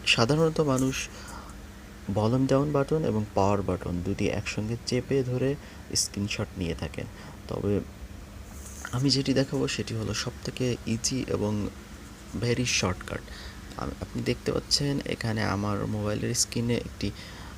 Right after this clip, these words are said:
আহ, কালো সাইন আছে। এখানে হলো, এটি হলো কুইক বাটন। এই কুইক বাটনগুলা সব মোবাইলের থাকে না। কুইক বাটনগুলা হলো, আহ, iPhone-এ থাকে, উম, Huawei-এর ভালো মোবাইলগুলোতে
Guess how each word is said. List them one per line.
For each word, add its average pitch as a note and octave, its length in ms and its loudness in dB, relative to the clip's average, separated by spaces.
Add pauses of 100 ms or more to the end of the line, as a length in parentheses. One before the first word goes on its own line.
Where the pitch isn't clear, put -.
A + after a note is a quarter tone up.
(120)
আহ, F2+ 380 0 (160)
কালো G2+ 480 4 (880)
সাইন G#2 380 6
আছে। B2 320 0 (100)
এখানে G2+ 280 -2
হলো, G#2 200 -2
এটি - 320 -2
হলো G#2+ 260 -2
কুইক B2+ 200 6 (120)
বাটন। A#2+ 380 2 (480)
এই - 180 0
কুইক C3+ 260 4
বাটনগুলা C#3 640 2
সব A#2 240 2
মোবাইলের A2 480 2 (600)
থাকে A#2 300 -2
না। C3 200 0
কুইক A2 220 -2
বাটনগুলা G#2 540 0
হলো, G#2+ 220 -2 (440)
আহ, - 640 -2
iPhone-এ C3 460 2
থাকে, A#2 460 2 (600)
উম, G#2+ 640 2
Huawei-এর A#2 380 6
ভালো A2 300 4
মোবাইলগুলোতে G#2+ 640 2